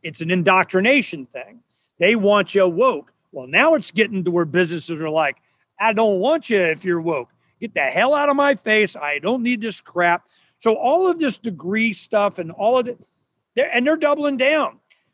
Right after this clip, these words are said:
My children, this last year, six of my grandkids,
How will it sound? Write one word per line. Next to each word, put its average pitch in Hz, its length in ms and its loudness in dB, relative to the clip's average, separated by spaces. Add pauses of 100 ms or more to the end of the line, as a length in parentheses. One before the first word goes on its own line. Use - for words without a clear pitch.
(160)
My 202 140 2
children, 208 720 0 (260)
this 190 220 -2
last 233 420 0
year, 185 360 2
six - 460 -4
of 285 60 0
my 269 160 4
grandkids, 180 920 0